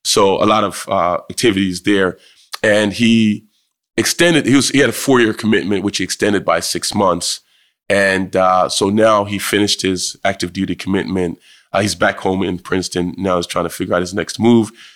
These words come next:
He's been doing a lot of day trading with stocks. He's telling me he's making more money than I'm making. It's probably true. <laughs> And, uh, and, uh, and he's been just doing a lot of traveling on his own and having, uh, a, a great time. My two daughters are both, uh, in undergrad. So my,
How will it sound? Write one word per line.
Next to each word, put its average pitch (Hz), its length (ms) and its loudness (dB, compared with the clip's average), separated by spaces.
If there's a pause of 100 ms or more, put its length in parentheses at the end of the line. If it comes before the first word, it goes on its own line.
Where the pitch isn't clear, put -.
He's 101 140 0
been 98 140 0
doing 98 160 0
a 90 40 0
lot 87 120 0
of 82 100 -8
day 117 160 4
trading 107 400 2
with 95 100 -2
stocks. - 500 -2 (400)
He's 101 200 -2
telling 104 240 2
me 98 60 2
he's 98 180 -4
making 101 240 -2
more 98 120 0
money 95 200 2
than 92 140 0
I'm 113 200 2
making. 104 420 0 (140)
It's 87 180 -10
probably 90 340 -2
true. 127 420 2 (120)
<laughs> - 120 -4
And, 165 320 2
uh, 131 580 2
and, 156 260 2
uh, 143 200 2 (240)
and - 20 0
he's 131 160 2
been 117 180 0
just 107 200 -2
doing 117 140 4
a 98 40 2
lot 104 160 2
of 95 80 -6
traveling 101 500 0
on 95 100 -2
his 95 120 -4
own 98 220 2
and 95 100 -2
having, 92 400 0
uh, 85 460 -2 (100)
a, - 40 -12
a - 20 -10
great 87 280 -4
time. 80 300 -2 (680)
My 101 140 2
two 180 200 0
daughters 127 340 4
are 107 60 -4
both, 101 360 -2
uh, 95 300 2 (420)
in 135 140 6
undergrad. 95 680 0
So 92 360 -2
my, 92 340 0